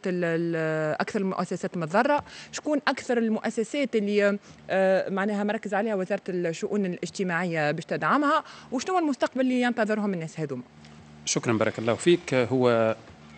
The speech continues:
Speaker 2: بالنسبة لتداعيات فيروس كورونا، فما تداعيات صحية على مستوى معناتها فقدان أرواح بشرية، وإن شاء الله ربي يلطف بينا الكل،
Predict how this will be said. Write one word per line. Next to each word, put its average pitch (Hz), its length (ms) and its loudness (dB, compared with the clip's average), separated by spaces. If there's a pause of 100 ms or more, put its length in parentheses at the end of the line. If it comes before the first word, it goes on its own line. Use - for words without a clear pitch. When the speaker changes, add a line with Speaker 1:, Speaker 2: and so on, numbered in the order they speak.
(100)
Speaker 2:
بالنسبة 127 380 2
لتداعيات 113 960 0
فيروس 110 500 0
كورونا، 131 460 0 (580)
فما 131 140 4
تداعيات 135 580 2
صحية 135 440 0
على 101 180 -2
مستوى 113 460 -2
معناتها 107 280 -6
فقدان 127 520 0
أرواح 117 280 -2
بشرية، 117 440 -2
وإن 110 100 -6
شاء 110 140 -4
الله 107 120 -4
ربي 107 380 -4
يلطف 107 320 -8
بينا 98 520 -4
الكل، 190 300 -2